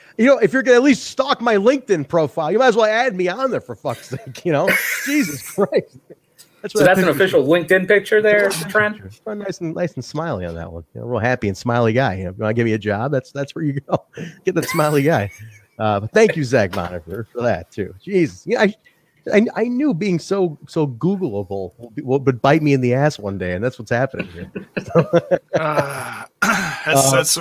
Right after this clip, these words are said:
Speaker 3: that's what happens when your, your, your podcast grows. Is
Speaker 1: That's
Speaker 3: you
Speaker 1: true.
Speaker 3: get s-, stuff like that. No, we love, we love all our
Speaker 1: Thank you.
Speaker 3: li-,
Speaker 1: Thank you for the
Speaker 3: little
Speaker 1: artwork.
Speaker 3: people that message us and stuff like that. It's, it's,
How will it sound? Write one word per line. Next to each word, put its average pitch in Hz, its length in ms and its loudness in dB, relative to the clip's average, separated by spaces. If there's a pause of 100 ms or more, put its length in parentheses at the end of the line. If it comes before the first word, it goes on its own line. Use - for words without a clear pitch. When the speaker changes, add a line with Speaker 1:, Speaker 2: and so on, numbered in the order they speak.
Speaker 3:
that's 156 240 -2
what 165 120 -6
happens 160 440 -4
when 160 140 -6
your, 147 300 -8
your, 131 260 -8
your 131 160 -8
podcast 147 720 -8
grows. 170 420 -8
Is 117 220 -14
Speaker 1:
That's 120 240 -20
Speaker 3:
you - 60 -16
Speaker 1:
true. 165 80 -12
Speaker 3:
get 127 120 -8
s-, - 240 -10
stuff - 360 -8
like 151 160 -12
that. 147 200 -14
No, 104 120 -14
we 113 140 -8
love, 120 260 -6
we 131 100 -8
love 127 280 -8
all 113 180 -10
our 104 200 -16 (120)
Speaker 1:
Thank 107 260 -6
you. 98 80 -12
Speaker 3:
li-, - 60 -14 (100)
Speaker 1:
Thank 123 220 0
you 127 60 -8
for 120 60 -2
the 110 60 -2
Speaker 3:
little 98 160 -2
Speaker 1:
artwork. 90 200 -6
Speaker 3:
people 113 180 -8
that 143 120 -4
message 110 340 -12
us - 220 -12
and - 80 -14
stuff - 320 -10
like 110 180 -14
that. 104 200 -12
It's, - 340 -18
it's, - 240 -16